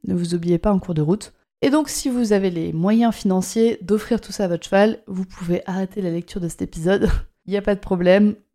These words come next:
vous faites tout ce qui est au mieux pour votre cheval. Vous savez cependant que ce que je veux pour ce podcast, c'est que ce soit le moins culpabilisant possible. Et on sait aussi bien, vous que moi, qu'on n'a pas tous les moyens d'offrir un service ultra top cinq étoiles à votre cheval ou à nous. Chacune fait du mieux qu'elle peut.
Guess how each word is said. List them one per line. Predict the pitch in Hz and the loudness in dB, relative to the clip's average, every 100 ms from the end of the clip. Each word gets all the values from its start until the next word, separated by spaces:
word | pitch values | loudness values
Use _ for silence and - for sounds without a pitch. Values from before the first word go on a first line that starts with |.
| - | -4
vous | 202 | 2
faites | 233 226 | 4 4
tout | 240 | -2
ce | - | -8
qui | - 214 | -2 0
est | 208 | 2
au | 190 | 2
mieux | 185 208 | 4 2
pour | 208 175 | 0 -6
votre | 175 | -8
cheval. | - 170 _ - | -8 -16 _ -4
Vous | 202 | 2
savez | 254 262 | 6 6
cependant | 262 240 202 220 | 4 -2 2 2
que | 233 208 | 2 0
ce | 180 | -2
que | - | -2
je | 185 196 | -2 2
veux | 233 | 0
pour | 220 185 | 0 -10
ce | |
podcast, | - 185 - 226 220 | -8 -8 0 0 0
c'est | - - | -4 -4
que | |
ce | - 196 | -4 -4
soit | - 220 | 2 4
le | 190 | 4
moins | 190 214 | 4 0
culpabilisant | - - 180 185 185 208 | -4 -6 -4 0 2 2
possible. | 202 185 - - _ _ 233 | 0 -8 -8 -16 _ _ 4
Et | |
on | 254 | 4
sait | 254 277 | 2 0
aussi | 220 - 202 | 0 -2 0
bien, | 220 226 | 4 4
vous | 190 208 | 2 -4
que | - | -2
moi, | 175 175 202 _ _ _ | 0 2 0 _ _ _
qu'on | 202 | 2
n'a | 180 175 | 4 4
pas | 240 247 | 2 2
tous | - 247 240 - - | 0 -2 -2 -10 -2
les | 196 | 2
moyens | 190 180 190 - | 4 6 4 2
d'offrir | 208 190 185 196 202 - | 0 0 2 2 0 0
un | 190 | -4
service | - 190 175 202 - - | -2 -2 -2 -4 -6 -2
ultra | 226 214 - 185 | 0 0 0 0
top | 202 208 | 2 0
cinq | - 214 190 | 0 -4 -2
étoiles | 180 - 202 202 | -4 -2 -2 0
à | 202 | -2
votre | 185 185 - | -2 -4 -8
cheval | - 180 196 - | -2 0 0 -2
ou | 202 | 2
à | 180 | 4
nous. | 147 - - _ _ | 2 -4 -18 _ _
Chacune | - 208 202 262 | -2 -2 2 0
fait | 254 180 | 2 2
du | 170 | 4
mieux | 170 196 | 6 4
qu'elle | 226 196 | 4 0
peut. | - | -2